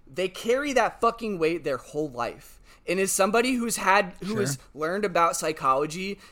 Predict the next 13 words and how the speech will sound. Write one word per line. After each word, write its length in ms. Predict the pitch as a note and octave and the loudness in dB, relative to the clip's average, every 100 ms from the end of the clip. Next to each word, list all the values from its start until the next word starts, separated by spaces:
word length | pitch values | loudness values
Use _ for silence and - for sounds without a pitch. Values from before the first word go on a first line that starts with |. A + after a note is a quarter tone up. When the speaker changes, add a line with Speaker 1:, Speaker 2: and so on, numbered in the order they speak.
| - | -10
Speaker 1:
and 140 | G3 | -6
who 80 | F#3 | -2
has 140 | E3+ D#3+ | 0 0
seen 340 | - E3+ G3+ | -2 -2 -2
these 200 | G3+ F#3 | -2 -4
players 480 | - E3+ E3+ F3+ F3+ | -2 0 2 0 -2
who 80 | F3+ | -4
have, 140 | D#3 - | -4 -10
who 120 | D#3 F#3 | -6 -4
have 120 | C#3+ | -4
learned 260 | D#3+ F3 | -6 -2
under 240 | F3 F3 F3+ | -2 0 0
Meyer, 560 | C#3 C#3 D3+ G3 A3+ | 2 2 2 0 -4